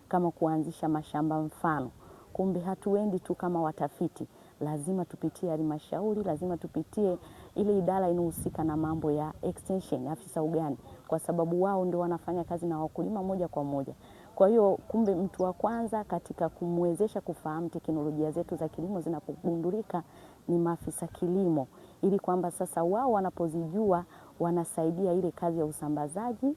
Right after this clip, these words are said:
ina-, inakuwa rahisi, lakini pia ile, ile teknolojia inakuwa rahisi kutumiwa na wakulima kwa sababu inawafikia moja kwa moja kupitia afisa kilimo au na wakulima viongozi.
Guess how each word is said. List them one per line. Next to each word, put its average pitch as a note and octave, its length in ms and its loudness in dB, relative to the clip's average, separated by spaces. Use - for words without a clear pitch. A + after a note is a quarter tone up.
ina-, E3 320 -2
inakuwa E3+ 440 0
rahisi, E3 520 2
lakini D#3+ 380 0
pia G#3+ 300 0
ile, G#3 260 2
ile G3+ 140 0
teknolojia F3+ 580 0
inakuwa F3+ 380 2
rahisi F3 360 2
kutumiwa D#3+ 520 0
na D#3 120 2
wakulima D#3+ 600 0
kwa E3 120 4
sababu F#3 400 2
inawafikia F3+ 720 0
moja G#3 340 2
kwa F3+ 180 0
moja F#3+ 440 4
kupitia F3 380 0
afisa E3 300 -6
kilimo G3+ 600 0
au F#3 200 2
na E3 140 0
wakulima D3 420 -2
viongozi. D3 500 -2